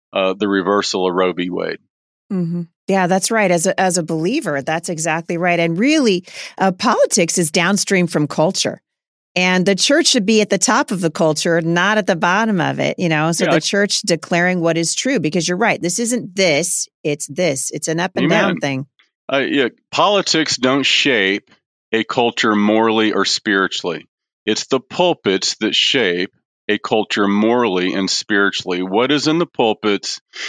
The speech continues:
Speaker 1: eventually finds itself into the pews, and that which is in the pews is reflected eventually in our politics. So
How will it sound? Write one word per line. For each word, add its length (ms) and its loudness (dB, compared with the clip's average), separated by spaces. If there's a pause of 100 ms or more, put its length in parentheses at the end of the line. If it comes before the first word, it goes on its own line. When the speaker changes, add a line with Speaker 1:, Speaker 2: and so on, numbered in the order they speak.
(180)
Speaker 1:
eventually 500 0
finds 320 0
itself 400 0
into 160 2
the 100 -2
pews, 760 -2 (480)
and 160 -2
that 140 0
which 180 0
is 120 0
in 80 4
the 80 2
pews 920 0
is 140 -2
reflected 560 -2
eventually 420 0
in 100 0
our 140 0
politics. 920 -2
So 240 0